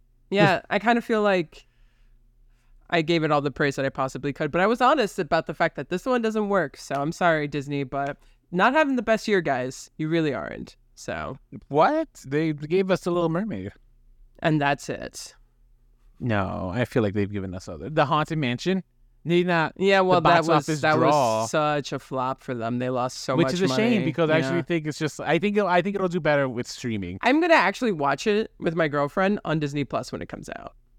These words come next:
Speaker 2: Yeah, I think it was a, ultimately a very, very fun watch. It understood
Speaker 1: Yeah.
Speaker 2: what it was trying to do and, like, it accomplished it. It just didn't, it just, I just
Speaker 1: Financially,
Speaker 2: think it
Speaker 1: they're
Speaker 2: was
Speaker 1: just not, Warner
Speaker 2: Yeah.
Speaker 1: Brothers is able to save themselves 'cause of Barbie.
Speaker 2: And,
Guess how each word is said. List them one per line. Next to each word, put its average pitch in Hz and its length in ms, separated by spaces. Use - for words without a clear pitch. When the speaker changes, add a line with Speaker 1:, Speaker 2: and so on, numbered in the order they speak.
Speaker 2:
Yeah, 131 320
I 135 80
think 151 140
it 156 40
was 151 120
a, 143 200
ultimately 139 520
a 117 100
very, 127 380
very 117 480
fun 117 300
watch. - 720
It 117 240
understood 107 840
Speaker 1:
Yeah. 147 220
Speaker 2:
what 107 320
it 104 120
was 101 180
trying 104 220
to 95 60
do 90 280
and, 85 160
like, 76 220
it 92 160
accomplished - 560
it. 82 140
It 123 100
just 120 180
didn't, 120 220
it 113 140
just, 113 100
I - 0
just 101 80
Speaker 1:
Financially, 254 540
Speaker 2:
think - 40
it - 40
Speaker 1:
they're 202 60
Speaker 2:
was 156 80
Speaker 1:
just 165 120
not, 170 160
Warner 185 380
Speaker 2:
Yeah. 247 40
Speaker 1:
Brothers 160 400
is 147 380
able 170 240
to 143 420
save 185 240
themselves 139 760
'cause 139 140
of - 80
Barbie. 147 280
Speaker 2:
And, 117 180